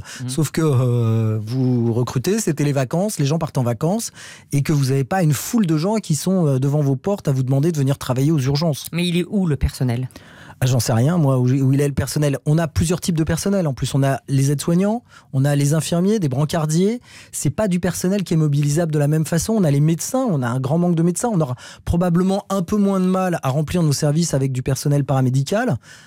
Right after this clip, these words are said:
Speaker 2: aides-soignants, infirmiers, brancardiers, qu'à le remplir avec des médecins. Et ça, c'est un, un vrai problème de fond.
Speaker 1: Il paraît que vous, vous avez beaucoup recours d'ailleurs aux médecins étrangers.
Speaker 2: Euh, chez moi, euh,
Speaker 1: Combien chez vous ?
Speaker 2: à Saint-Denis, euh, aux urgences,
Speaker 1: Mhm.
Speaker 2: aux urgences, là où on travaille beaucoup,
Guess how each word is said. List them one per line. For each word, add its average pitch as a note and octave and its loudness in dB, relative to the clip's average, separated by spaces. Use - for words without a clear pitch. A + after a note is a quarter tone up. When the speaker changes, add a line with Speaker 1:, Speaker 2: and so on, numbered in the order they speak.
Speaker 2:
aides-soignants, D3+ 2
infirmiers, C#3+ 0
brancardiers, C#3 0
qu'à D3+ -2
le C#3 0
remplir C#3+ 0
avec C3+ 0
des B2+ 2
médecins. G3 0
Et C#3 2
ça, D3 -2
c'est B2 -2
un, G#2 -2
un A#2+ 0
vrai A#2+ 0
problème D3+ 0
de D3 2
fond. A#2 -6
Speaker 1:
Il D#3 0
paraît E3 0
que D#3 -2
vous, D3+ -4
vous C3+ 0
avez C3+ 2
beaucoup D#3 -2
recours C#3+ -2
d'ailleurs B2+ 0
aux B2 0
médecins B2 -2
étrangers. A#2 -2
Speaker 2:
Euh, B2+ 2
chez B2 -2
moi, A3+ 2
euh, C3 0
Speaker 1:
Combien A2+ 0
chez G#3 -8
vous ? F3 -6
Speaker 2:
à C3 0
Saint-Denis, D#3+ 2
euh, B2+ 0
aux G3+ 2
urgences, F3+ 0
Speaker 1:
Mhm. C3 -4
Speaker 2:
aux C3+ 4
urgences, E3 0
là D#3+ 0
où D3 2
on D3 0
travaille C#3+ 0
beaucoup, D3 0